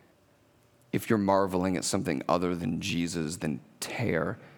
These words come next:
it down. He is the teacher worth following, the Savior worth believing,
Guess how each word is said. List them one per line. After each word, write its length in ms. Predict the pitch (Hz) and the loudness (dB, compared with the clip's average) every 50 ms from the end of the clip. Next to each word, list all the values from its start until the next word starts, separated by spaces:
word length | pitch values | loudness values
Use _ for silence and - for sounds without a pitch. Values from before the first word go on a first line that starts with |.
| - - - | -20 -8 -4
it 380 | - 104 85 - - - - - - _ _ _ - - | -4 -4 -4 -4 -8 -12 -12 -14 -20 _ _ _ -10 -4
down. 540 | - - 92 95 - 107 - - - 127 - - - _ _ - - _ _ _ _ _ _ _ _ _ _ _ _ _ _ _ _ _ _ _ _ _ _ _ _ | -4 -2 -2 -2 -4 -6 -8 -10 -12 -14 -16 -18 -20 _ _ -20 -20 _ _ _ _ _ _ _ _ _ _ _ _ _ _ _ _ _ _ _ _ _ _ _ _
He 200 | - - - 117 | -10 -2 0 0
is 140 | 113 110 101 | 0 0 0
the 80 | 98 104 | -2 -2
teacher 420 | 104 - - 113 113 104 - 104 | -2 0 0 0 0 0 0 0
worth 240 | 98 98 98 101 95 | 2 2 0 0 -2
following, 600 | - - - 90 90 98 98 95 87 92 98 95 | -6 2 2 4 4 4 2 2 2 2 0 0
the 80 | 85 95 | 0 0
Savior 480 | - - - 107 101 101 98 101 95 | 0 2 2 2 2 2 0 0 0
worth 240 | 90 92 101 98 90 | 2 0 0 0 0
believing, 560 | 87 92 90 90 87 87 87 92 87 90 - | 0 2 2 2 0 0 0 0 -2 -2 -4